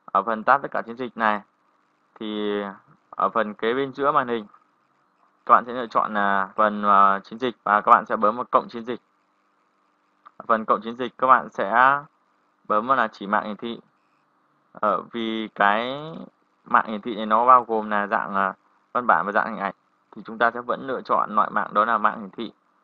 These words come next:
Và các bạn nhập tên quảng cáo. Ở đây mình sẽ lấy tên luôn là tên quảng cáo hình ảnh.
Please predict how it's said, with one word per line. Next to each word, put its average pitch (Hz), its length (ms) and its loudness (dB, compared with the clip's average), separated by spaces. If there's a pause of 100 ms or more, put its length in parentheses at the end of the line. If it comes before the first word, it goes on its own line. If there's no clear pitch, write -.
(1700)
Và 101 160 2
các - 40 -4
bạn 117 180 6
nhập 107 180 -4
tên 117 200 -2
quảng - 140 -12
cáo. 107 320 2 (4000)
Ở 110 100 -10
đây 110 120 -2
mình 110 140 -8
sẽ 113 140 -6
lấy 117 140 -6
tên 120 280 -4
luôn 117 220 -4
là 101 140 -6
tên 107 240 -8
quảng 92 140 -10
cáo 98 160 2
hình 113 100 -12
ảnh. 95 200 -8